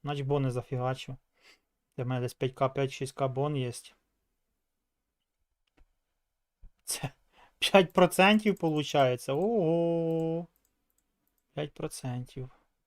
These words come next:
П'ять процентів.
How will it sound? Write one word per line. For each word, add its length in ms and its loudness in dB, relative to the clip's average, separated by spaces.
П'ять 240 -4
процентів. 760 -4